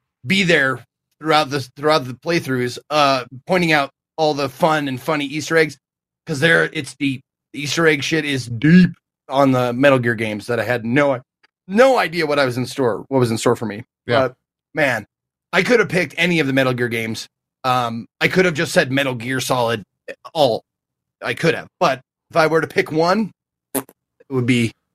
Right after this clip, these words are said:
Speaker 1: uh, two.
Speaker 2: That,
Speaker 1: For sure.
Speaker 2: I, that's a great point. I, I should have added that to my Hollow Knight conversation. Chat was like the game fact guide for that,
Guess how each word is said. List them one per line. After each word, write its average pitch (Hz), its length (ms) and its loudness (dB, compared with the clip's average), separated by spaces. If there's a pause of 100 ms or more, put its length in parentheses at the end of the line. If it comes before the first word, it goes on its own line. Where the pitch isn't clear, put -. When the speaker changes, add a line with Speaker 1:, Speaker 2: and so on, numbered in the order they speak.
(220)
Speaker 1:
uh, 110 200 0
two. 80 240 -14 (180)
Speaker 2:
That, 170 240 0
Speaker 1:
For 120 100 -16
sure. 147 140 -6
Speaker 2:
I, - 40 -8 (200)
that's 147 180 -6
a 170 80 -2
great 143 280 0
point. 120 380 -2
I, 113 60 -6
I - 40 -4
should 151 200 2
have 120 140 -2 (640)
added 135 240 0
that 123 220 -4
to - 80 -10
my 113 140 -4
Hollow 117 300 0
Knight 104 220 -4
conversation. 95 720 -6
Chat 139 340 -2
was 147 180 -6
like 127 440 -4 (540)
the 104 400 0
game 117 420 -6
fact 139 380 -2
guide 139 360 0 (140)
for 147 160 -2
that, 151 260 0